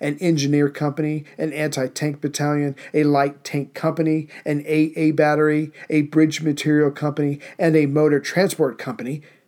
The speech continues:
hence able to operate independently, began landing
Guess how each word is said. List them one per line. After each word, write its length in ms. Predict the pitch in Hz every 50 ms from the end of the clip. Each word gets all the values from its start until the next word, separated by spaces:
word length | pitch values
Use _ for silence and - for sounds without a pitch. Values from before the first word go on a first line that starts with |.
| _ _ _ _ _
hence 340 | - 160 160 151 151 -
able 320 | - 156 160 156 147 156 143
to 180 | 147 151 143
operate 380 | 131 139 135 - 147 139 131 - -
independently, 760 | 135 139 135 113 - 175 180 165 165 135 131 131 131 131 _ _ _ _ - - - - -
began 400 | - 175 165 139 165 180 202 202
landing 540 | 190 175 165 160 160 147 143 139 127 127 -